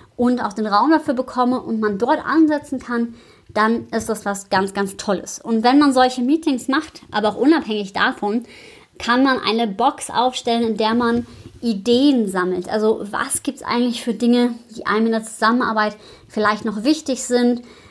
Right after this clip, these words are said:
die man auf Teamebene mal besprechen möchte? Oder auch fachliche Ideen könnte man nehmen. Also was gäb's, je nachdem, in welcher Branche man ist, für Dinge, die man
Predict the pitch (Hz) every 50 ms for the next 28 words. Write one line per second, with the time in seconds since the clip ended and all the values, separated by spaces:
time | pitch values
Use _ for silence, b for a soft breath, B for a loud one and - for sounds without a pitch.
0 | B B B _ - 233 233 233 233 233 226 226 233 214 214 208 214 214 214 -
1 | - - _ - - - - - - - 269 277 269 262 233 254 247 240 233 240
2 | 233 226 220 220 214 214 - - - - - 247 285 - 285 262 254 247 247 240
3 | 240 - - 262 247 240 240 240 B B B B B B B B B B B B
4 | B B B B B _ - 247 233 240 - - - 208 220 214 - - - 269
5 | 330 330 - 359 311 - 254 226 240 220 190 220 226 214 202 196 196 185 190 190
6 | 196 202 190 196 208 196 190 190 180 185 180 185 190 196 208 202 214 196 226 214
7 | 233 - - - - 247 233 247 254 247 247 - - - B B B B B -
8 | - 240 233 233 226 220 220 - - 233 247 262 262 254 240 B B B B B
9 | - 214 220 214 220 214 226 226 190 190 202 220 277 302 294 269 269 254 247 240
10 | 233 233 240 233 - - B B B B B B B B B _ - - 254 247
11 | 226 233 - 254 262 262 262 262 262 254 247 247 B B B B _ - 240 240
12 | 240 240 233 220 214 208 208 208 208 208 202